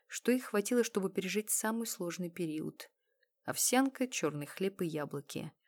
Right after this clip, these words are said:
Не самый питательный набор, но благодаря ему девушка прекрасно выглядела и сохранила тонкую талию и прекрасный цвет лица, которому завидовали однокурсницы.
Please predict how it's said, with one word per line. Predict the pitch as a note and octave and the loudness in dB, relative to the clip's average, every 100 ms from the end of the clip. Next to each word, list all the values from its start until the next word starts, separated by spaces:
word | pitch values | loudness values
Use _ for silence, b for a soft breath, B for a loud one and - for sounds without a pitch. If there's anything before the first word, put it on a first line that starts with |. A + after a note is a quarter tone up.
| _ _ _ - | _ _ _ 4
Не | D4 | 6
самый | - G3+ D3+ | 8 6 4
питательный | D#3+ D3+ D3 D#3 D#3 | 2 0 0 2 4
набор, | E3 E3 A#3 A#3 | 4 4 4 4
но | E3 | 2
благодаря | E3 E3 F3+ F3+ | 2 2 2 4
ему | G3 | 2
девушка | A#3+ F#3 F#3 - E3+ | 2 0 0 -2 -4
прекрасно | - D#3+ F#3+ G3 - E3 | -4 -2 0 0 0 0
выглядела | G3 G3 E3 E3+ | 2 0 2 0
и | |
сохранила | E3 E3+ F3+ F3 F#3+ F3 | 0 0 -2 -2 -2 -2
тонкую | - G3+ G3 G3+ | -2 -4 -4 -6
талию | G3 - D#3+ D3+ D3+ | -4 -2 -2 -2 -4
и | |
прекрасный | D#3 D3+ F#3 G3 E3 | -6 -4 -2 -2 -2
цвет | - F3 E3+ | -2 -2 -2
лица, | E3+ - D3 D3+ _ - | 0 0 0 -4 _ 0
которому | D#3 G3 A3 G3 | 2 4 2 2
завидовали | D#3+ D3+ D#3 D#3+ D#3+ D3+ | 2 0 0 -2 0 0
однокурсницы. | D#3 D3+ - C#3 - - - - | -2 -4 -4 -4 -4 -2 -2 -2